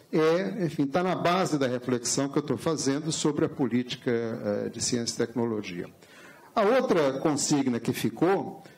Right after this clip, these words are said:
de caráter institucional, propunha a criação de uma Secretaria de Ciência e Tecnologia no Ministério da Saúde, mas que só aconteceu, eh, dez anos depois, quase em dois mil e três. Em dois mil e quatro, houve a segunda conferência, também em Brasília.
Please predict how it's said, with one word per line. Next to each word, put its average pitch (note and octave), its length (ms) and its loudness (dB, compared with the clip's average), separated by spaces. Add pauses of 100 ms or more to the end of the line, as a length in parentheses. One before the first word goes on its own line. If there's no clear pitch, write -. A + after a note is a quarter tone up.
(220)
de C#3 120 -2
caráter C#3 480 2
institucional, C3+ 920 0
propunha D#3+ 480 0
a E3+ 40 -4
criação F3 540 0
de F#3 120 -2
uma F3+ 120 0
Secretaria E3+ 800 0
de E3+ 80 -4
Ciência C#3 460 0
e C3+ 140 0
Tecnologia B2 580 -2
no B2 100 -2
Ministério A#2 560 -2
da A2+ 120 0
Saúde, C#3+ 520 -2 (320)
mas G3 140 0
que - 100 -4
só G3 180 2
aconteceu, D#3+ 920 2 (140)
eh, B2+ 600 0 (220)
dez C#3+ 320 2
anos B2+ 240 0
depois, A2+ 480 -2
quase C3+ 360 0
em C3+ 40 2
dois B2 240 0
mil B2 340 0
e B2 40 0
três. G#2+ 500 -4 (1200)
Em E3+ 120 2
dois F#3+ 200 4
mil C3+ 300 2
e A2+ 60 -2
quatro, C#3 680 0
houve D3 240 2
a C3+ 40 -2
segunda D#3+ 460 0
conferência, D3 760 -2
também C#3 440 0
em C#3+ 40 -2
Brasília. G2 600 -2